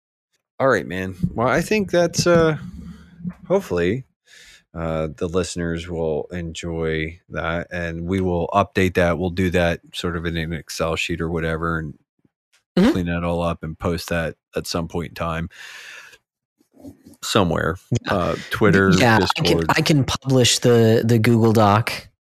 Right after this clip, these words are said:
Speaker 2: and, and, like, just keep it a doc for now, and we can publish that, and the link for that will be in the description of the episode so that you can take a look at the list for yourself. Um, it's funny, like, even just talking, you know, obviously there are some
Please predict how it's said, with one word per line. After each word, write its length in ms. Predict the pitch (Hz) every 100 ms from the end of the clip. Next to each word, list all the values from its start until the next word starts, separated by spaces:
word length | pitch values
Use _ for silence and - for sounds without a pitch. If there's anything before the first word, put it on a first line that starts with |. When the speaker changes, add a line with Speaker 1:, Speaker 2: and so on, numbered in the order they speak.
| _ 113
Speaker 2:
and, 380 | 107 101 104 -
and, 300 | 117 101 98 147
like, 260 | 147 120
just 220 | 117 135
keep 160 | - 139
it 80 | 120
a 40 |
doc 220 | 120 104
for 100 | -
now, 380 | 107 101 107 107 -
and 340 | 104 101 95 - -
we 100 | 135
can 140 | 123 104
publish 420 | - 113 117 107
that, 460 | 110 101 98 101 - 104
and 280 | 95 90
the 60 | 92
link 240 | 101 110
for 160 | - 107
that 220 | 92 90
will 100 | 92
be 220 | 92 87
in 120 | 85 87
the 60 |
description 600 | 82 80 - 85 - 85 -
of 160 | 95 92
the 140 | -
episode 520 | 85 - - 80 73 - - -
so 140 | 110
that 80 | 95
you 100 | 95
can 140 | 90
take 200 | - 92
a 60 | 85
look 300 | 87 87 - -
at 200 | 95 -
the 60 | 95
list 260 | 90 -
for 140 | - 85
yourself. 560 | 85 87 95 85 - - - - -
Um, 260 | 107 101 90 - -
it's 120 | 127
funny, 380 | - 156 110 92
like, 240 | 123 117 98
even 300 | 139 135 131
just 180 | 123 120
talking, 560 | - 117 104 104 95 101
you 140 | 98
know, 100 | 98
obviously 540 | 92 95 98 92 - 95
there 180 | 95 92
are 40 |
some 520 | - 110 98 98 95